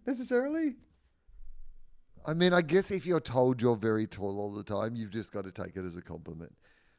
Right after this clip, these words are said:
Speaker 1: Oh,
Speaker 2: I
Speaker 1: so I
Speaker 2: have
Speaker 1: misread that. It's not "you're very tall," you're pretty tall. <laughs> No,
Speaker 2: You're
Speaker 1: I think
Speaker 2: pretty
Speaker 1: that's a,
Speaker 2: tall.
Speaker 1: I think that's a backhanded compliment. He's neg-, he's being negged.
Speaker 2: <laughs> Yeah, you're pretty tall.
Speaker 1: You're pretty tall, but I've seen taller.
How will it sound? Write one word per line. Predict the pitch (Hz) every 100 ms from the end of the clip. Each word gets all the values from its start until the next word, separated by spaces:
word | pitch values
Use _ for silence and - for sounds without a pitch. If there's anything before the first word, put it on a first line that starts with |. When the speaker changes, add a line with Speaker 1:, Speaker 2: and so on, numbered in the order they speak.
| _ _ -
Speaker 1:
Oh, | 143
Speaker 2:
I | 143
Speaker 1:
so |
I | 151
Speaker 2:
have | 131
Speaker 1:
misread | 113 143 139
that. | 110 107
It's | -
not | 156
"you're | 139
very | 101 127 113
tall," | 104
you're | 92 117
pretty | - 147 120
tall. | - 98 92 -
<laughs> | - - -
No, | 190 180
Speaker 2:
You're | 151
Speaker 1:
I | 147
think | 165
Speaker 2:
pretty | 147
Speaker 1:
that's | 147
a, |
Speaker 2:
tall. | 143 104 151
Speaker 1:
I |
think | 175 196
that's | 156
a | 135
backhanded | 180 190 165 139
compliment. | 147 135 147
He's | 143
neg-, | 170 196
he's | 180 165
being | 202 147
negged. | 190 120 - -
Speaker 2:
<laughs> |
Yeah, | 285 302 - - - -
you're | 262 220
pretty | 202 147
tall. | 123 123 117 120
Speaker 1:
You're | 247
pretty | 170 110
tall, | 117 123
but | 131
I've | 120
seen | 113 98
taller. | 110 120 143 135